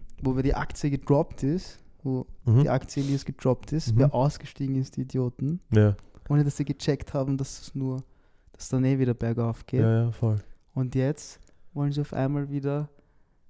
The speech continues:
Speaker 1: investieren, aber leider
Speaker 2: Wirklich?
Speaker 1: Stock Market ist wack.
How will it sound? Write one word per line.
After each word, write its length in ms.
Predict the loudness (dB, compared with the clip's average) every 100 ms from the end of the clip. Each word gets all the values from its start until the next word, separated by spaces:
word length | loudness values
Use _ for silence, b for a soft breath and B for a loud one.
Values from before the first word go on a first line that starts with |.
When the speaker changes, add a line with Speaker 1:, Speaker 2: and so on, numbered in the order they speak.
| _ _ _ -2 2
Speaker 1:
investieren, 580 | 2 0 0 0 0 -2
aber 220 | 0 8
leider 280 | 12 12 10
Speaker 2:
Wirklich? 200 | 6 4
Speaker 1:
Stock 300 | 4 2 4
Market 400 | 0 0 -2 -4
ist 200 | -6 -6
wack. 320 | 0 2 0